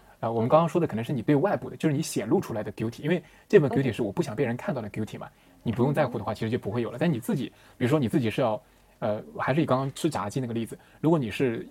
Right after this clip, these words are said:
Speaker 1: 要自律、要健身、减肥的，那你做这件事情的时候，其实你关注是自己嘛，你仍然可能会有这种 guilty 存在。
Speaker 2: 嗯。嗯哼，理解了。
Speaker 1: 我还真不知道你会有这种 guilty。嗯。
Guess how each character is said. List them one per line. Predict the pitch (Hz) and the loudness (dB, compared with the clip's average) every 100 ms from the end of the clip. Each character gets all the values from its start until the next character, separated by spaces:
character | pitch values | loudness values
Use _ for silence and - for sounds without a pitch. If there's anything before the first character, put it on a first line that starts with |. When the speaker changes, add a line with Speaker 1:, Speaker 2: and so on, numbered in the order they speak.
| - - | -12 -2
Speaker 1:
要 | 123 | -2
自 | - 147 | 0 0
律、 | 127 123 | 0 0
要 | 127 | 0
健 | 117 147 | 0 -4
身、 | 120 135 | -2 -4
减 | 123 101 | -6 -8
肥 | 95 - | -8 -6
的， | - - - | -8 -12 -4
那 | 160 123 | -2 -2
你 | 117 101 98 - - | -2 -6 -6 -10 0
做 | 156 | 2
这 | |
件 | 131 | 2
事 | 127 | -2
情 | 123 | -4
的 | 104 | -2
时 | 113 | -4
候， | 117 | -2
其 | 160 | 0
实 | |
你 | 180 | 0
关 | 131 143 | 0 -2
注 | |
是 | 127 | -2
自 | - | -6
己 | - | -10
嘛， | - - - | -16 -20 -10
你 | 113 | -4
仍 | 101 | 0
然 | 151 | 0
可 | 139 | -2
能 | 101 | -4
会 | 113 | -6
有 | |
这 | 107 | -6
种 | 101 | -8
guilty | 107 104 | -10 -10
存 | - - | -16 -20
在。 | - - _ _ _ _ | -20 -20 _ _ _ _
Speaker 2:
嗯。 | 226 | -14
嗯 | 220 | -12
哼， | 226 - _ _ _ _ _ - _ | -14 -14 _ _ _ _ _ -20 _
理 | 196 | -18
解 | 196 196 | -14 -16
了。 | - _ _ _ _ _ _ _ _ - - | -16 _ _ _ _ _ _ _ _ -20 -4
Speaker 1:
我 | - | 0
还 | 127 | 4
真 | 185 | 4
不 | |
知 | 143 | 4
道 | 143 | 2
你 | 107 | 2
会 | 156 | 2
有 | 123 | 2
这 | 139 | 2
种 | 110 | -2
guilty。 | 104 123 117 - - _ _ _ - _ _ _ | 0 -2 -2 -10 -14 _ _ _ -20 _ _ _
嗯。 | 113 107 104 104 110 | -10 -8 -8 -10 -14